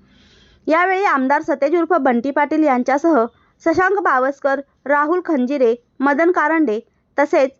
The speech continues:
शिवशाहू विकास आघाडीचे उमेदवार मोठ्या संख्येने उपस्थित होते. छत्रपती शिवाजी महाराजांच्या पुतळ्यास पुष्पहार अर्पण करून पदयात्रेला सुरुवात करण्यात आली.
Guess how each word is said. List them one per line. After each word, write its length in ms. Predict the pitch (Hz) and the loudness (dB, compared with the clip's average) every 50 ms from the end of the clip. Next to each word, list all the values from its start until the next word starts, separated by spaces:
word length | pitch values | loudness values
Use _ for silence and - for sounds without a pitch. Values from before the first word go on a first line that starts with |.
| _ _ _ | _ _ _
शिवशाहू 680 | - - 381 392 415 392 - 403 320 294 262 330 359 | -2 2 4 4 4 4 2 0 -2 0 0 2 2
विकास 360 | 330 311 - - 277 294 302 | 2 2 2 0 -2 -2 0
आघाडीचे 420 | 311 285 277 294 294 285 302 339 330 | -2 -2 0 0 -2 -2 0 0 0
उमेदवार 520 | 311 277 294 302 254 240 220 214 220 220 - _ _ _ _ _ | 0 2 0 0 0 0 0 0 0 -2 -4 _ _ _ _ _
मोठ्या 320 | - 311 330 330 - 381 440 | 0 0 0 2 0 -2 0
संख्येने 440 | - 381 285 247 - 240 247 277 339 | 0 0 -2 0 -2 -2 0 0 0
उपस्थित 380 | 349 - 240 240 - - 254 240 | 0 0 0 -2 -2 -2 -2 0
होते. 360 | 277 233 - 190 170 - - _ _ _ _ _ _ _ _ _ _ _ _ _ _ _ _ _ _ _ - | 0 0 0 -2 -4 -4 -6 _ _ _ _ _ _ _ _ _ _ _ _ _ _ _ _ _ _ _ -2
छत्रपती 480 | 349 359 415 415 427 427 403 415 415 | -2 0 0 0 0 0 0 0 -2
शिवाजी 420 | 440 - 339 285 269 269 285 285 339 | 0 2 2 2 2 2 2 2 2
महाराजांच्या 580 | 320 330 311 311 302 311 320 320 320 320 349 | 2 4 2 2 0 0 0 0 0 0 0
पुतळ्यास 460 | 349 349 285 240 254 262 277 302 - _ _ _ _ _ 233 240 - | -2 -2 -2 0 0 0 0 -2 -4 _ _ _ _ _ -18 -2 -2
पुष्पहार 460 | 330 320 - - 330 339 339 330 349 | -2 -2 0 -2 -2 0 0 0 0
अर्पण 340 | 370 320 277 262 269 262 277 | 0 0 0 -2 -2 -4 -2
करून 320 | - 320 339 294 269 262 254 - _ _ _ _ | 0 0 0 2 0 0 -2 -6 _ _ _ _
पदयात्रेला 600 | 302 320 320 370 370 349 339 349 349 349 359 415 | -2 0 2 2 2 2 0 0 -2 0 0 0
सुरुवात 320 | - 370 269 262 254 262 262 _ | 0 0 0 0 0 -2 -2 _
करण्यात 320 | 277 254 226 214 214 214 | -2 -2 0 -2 -2 -2
आली. 200 | 208 190 170 156 | -2 -4 -4 -6